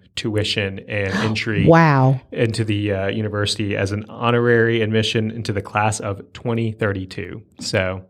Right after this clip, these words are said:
Speaker 2: Look at that.
Speaker 1: yeah, it's, it's really is a, a cool story.
Speaker 2: I
Speaker 1: And
Speaker 2: bet the bully is now jealous.
Speaker 1: Right. And, and even more so, like, what's the big lesson? Well, so back at this school or any school, um, you could do it at your school. It's the, you talk about the story and there's this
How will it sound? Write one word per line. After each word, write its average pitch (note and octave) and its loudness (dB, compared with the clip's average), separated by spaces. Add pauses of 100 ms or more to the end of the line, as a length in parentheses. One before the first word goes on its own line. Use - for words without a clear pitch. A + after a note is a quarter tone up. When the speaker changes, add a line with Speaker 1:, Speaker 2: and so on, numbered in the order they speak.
(160)
Speaker 2:
Look G3 6
at - -2
that. C#3 0
Speaker 1:
yeah, D3 0
it's, B2 -4
it's F3+ -8
really F3+ -2
is C#3+ -2
a, B2 2
a A#2 -8
cool B2+ -8
story. A2 -4
Speaker 2:
I D#3+ 4
Speaker 1:
And D3 0
Speaker 2:
bet E3+ 4
the D3+ 2
bully D3+ 6
is C3 0
now C3 2 (180)
jealous. - -6 (120)
Speaker 1:
Right. E3 4
And, F3 0
and E3 2
even F#3 0
more D3 0
so, A#2+ 2
like, G#2+ 0
what's C#3 0
the C3+ -6
big A2+ 0
lesson? G#2 0
Well, G#2+ -2
so A2+ -6
back B2 0
at A#2 -4
this A#2+ 0
school G#2 0
or B2+ 4
any C#3+ 2
school, F#2 -8 (100)
um, G#2+ -4
you A2+ -8
could G#2 -8
do G#2+ 2
it A2+ 2
at B2 0
your D3+ 2
school. F#2 -2
It's A2 0
the, C3 2
you B2 -4
talk C#3 0
about B2 0
the G#2+ -6
story A2+ 0
and G#2+ 2
there's G#2+ 4
this G2+ 0